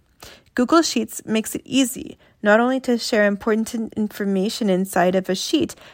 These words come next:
but also to send an alert directly to the person's email inbox. Here's how to do it. One, select a range of sh-,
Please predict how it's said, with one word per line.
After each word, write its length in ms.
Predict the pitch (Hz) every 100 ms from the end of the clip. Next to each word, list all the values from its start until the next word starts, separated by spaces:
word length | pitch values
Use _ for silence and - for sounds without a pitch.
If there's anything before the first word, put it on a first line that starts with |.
| _
but 120 | - -
also 300 | 302 - 339
to 200 | - 311
send 320 | - 240 240
an 100 | 269
alert 420 | 262 202 185 190
directly 400 | 214 202 208 254
to 120 | 240
the 100 | 262
person's 540 | 262 226 208 214 208 -
email 420 | 208 208 196 190 -
inbox. 640 | 196 185 - - - - - _ _ _ _
Here's 320 | - 370 339
how 180 | - 220
to 100 | 220
do 180 | 196 -
it. 400 | - _ - - _ _ _ _ _
One, 420 | - 285 294 294 302 _ _
select 540 | - - 269 269 294 -
a 80 | 320
range 280 | 226 240
of 100 | 277
sh-, 200 | - -